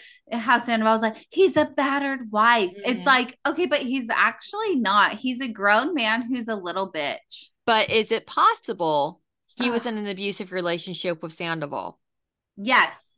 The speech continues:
Speaker 1: but not with Katie.
Speaker 2: But, no, no, no. But I also think, like,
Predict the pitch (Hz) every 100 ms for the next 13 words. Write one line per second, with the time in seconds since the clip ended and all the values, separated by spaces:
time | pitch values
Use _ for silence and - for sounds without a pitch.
0 | 185 - 240 214 226 220 208 202 220 139
1 | 120 - _ _ _ _ - _ _ _
2 | - 302 247 165 - _ - 247 226 196
3 | 175 147 _ _ _ _ - 240 233 220
4 | _ _ - 226 226 214 262 320 294 -
5 | 208 180 165 - - _ _ _ _ _
6 | _ _ _ _ _ _ _ _ _ _
7 | _ 202 196 180